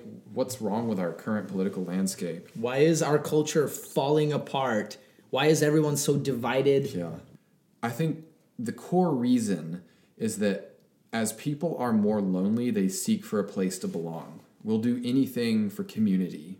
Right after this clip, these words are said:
Speaker 1: right?
Speaker 2: Mm-hmm.
Speaker 1: And them versus us is such an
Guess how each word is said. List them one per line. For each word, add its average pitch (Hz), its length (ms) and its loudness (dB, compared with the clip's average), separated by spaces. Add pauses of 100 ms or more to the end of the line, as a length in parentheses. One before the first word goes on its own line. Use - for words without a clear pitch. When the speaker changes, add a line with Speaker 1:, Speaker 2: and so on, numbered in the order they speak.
(140)
Speaker 1:
right? 98 440 -2 (360)
Speaker 2:
Mm-hmm. 101 540 0
Speaker 1:
And 101 600 2 (400)
them 113 360 2
versus 113 440 0
us - 560 -4 (680)
is 117 220 -4
such - 420 -2
an 107 140 -2